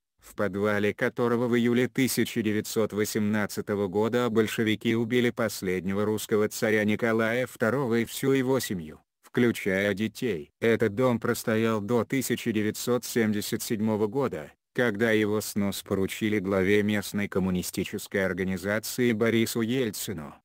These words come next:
будущему первому российскому демократическому президенту. Не кажется ли вам это парадоксальным? Мне, да, как и то, что улицы в окрестностях этого места, где большевики совершили массовые убийства,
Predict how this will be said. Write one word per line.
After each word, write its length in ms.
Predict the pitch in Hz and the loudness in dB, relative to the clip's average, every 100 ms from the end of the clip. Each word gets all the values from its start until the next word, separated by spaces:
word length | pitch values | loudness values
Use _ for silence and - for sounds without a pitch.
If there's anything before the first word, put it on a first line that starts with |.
| _ | _
будущему 800 | - 95 143 151 143 - 120 113 | -10 -2 0 2 0 0 2 2
первому 500 | - 117 107 104 110 | 0 0 2 0 0
российскому 800 | 131 117 - 117 107 - 113 113 | 0 -2 -2 -2 -2 0 2 2
демократическому 1040 | 110 107 107 101 - 104 117 - 139 135 | 2 0 0 -4 -4 -6 -6 -6 -6 -6
президенту. 800 | 127 113 98 80 76 76 - 76 - - | -2 0 0 -2 -6 -8 -12 -14 -14 -6
Не 220 | 110 127 | 0 0
кажется 520 | - 113 104 104 - | 0 0 0 -2 0
ли 100 | 107 | 2
вам 220 | 104 107 | 4 2
это 200 | 104 98 104 | 2 -2 -2
парадоксальным? 1000 | 110 107 107 107 - - 123 92 76 73 - _ | -2 0 0 -2 -6 -2 0 -2 -4 -16 -20 _
Мне, 420 | 98 87 78 73 - _ | -4 -2 -6 -10 -16 _
да, 380 | 98 92 90 78 - _ | -2 2 2 -2 -12 _
как 240 | 147 113 | 0 2
и 80 | 110 | 0
то, 340 | 104 98 98 135 _ - | -2 -4 -4 -6 _ -18
что 260 | - 104 | -6 -2
улицы 380 | 98 107 113 - | 0 -2 -2 0
в 80 | 107 | 2
окрестностях 880 | 107 101 104 95 - 113 - 117 - | 0 2 2 2 0 -4 -2 -2 0
этого 240 | 110 107 | 0 0
места, 540 | 107 117 107 - - - _ _ | 2 0 -4 -8 -12 -16 _ _
где 320 | 92 104 110 | 0 4 4
большевики 680 | 104 104 - 113 107 101 120 | 4 2 0 0 0 0 -2
совершили 580 | - 110 98 - 107 104 | 2 0 0 0 0 2
массовые 600 | 101 101 95 - 110 107 | 0 -2 -4 -2 0 0
убийства, 720 | 101 92 113 - - 76 | -2 -2 -2 -4 -10 -12